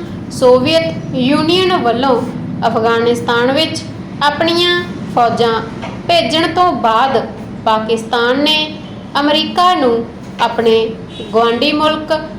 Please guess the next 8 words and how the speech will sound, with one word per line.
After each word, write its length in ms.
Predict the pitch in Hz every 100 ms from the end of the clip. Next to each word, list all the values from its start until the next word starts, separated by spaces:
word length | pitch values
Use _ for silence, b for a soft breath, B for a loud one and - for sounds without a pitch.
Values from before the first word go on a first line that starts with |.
| - - 233
ਅਫਗਾਨਿਸਤਾਨ 920 | 233 220 220 247 269 320 311 311 311 311 - -
ਵਿੱਚ 340 | 240 294 285 220 - - - -
ਕਬਜ਼ਾ 360 | 240 - 233 226 226 226 - - -
ਕਰੀ 240 | 311 339 359
ਬੈਠੀਆਂ 560 | 254 240 247 311 320 240 240 - - - -
ਸੋਵੀਅਤ 880 | - 294 294 349 359 349 - -
ਯੂਨੀਅਨ 600 | 233 240 269 302 349 349
ਦੀਆਂ 280 | 277 247 277